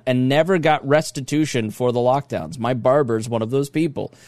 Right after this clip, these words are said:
He went two months without pay, and he never got restitution because they wouldn't give him benefits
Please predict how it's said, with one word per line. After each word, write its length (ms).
He 280
went 340
two 240
months 260
without 340
pay, 440
and 120
he 120
never 400
got 240
restitution 640
because 240
they 100
wouldn't 320
give 180
him 180
benefits 640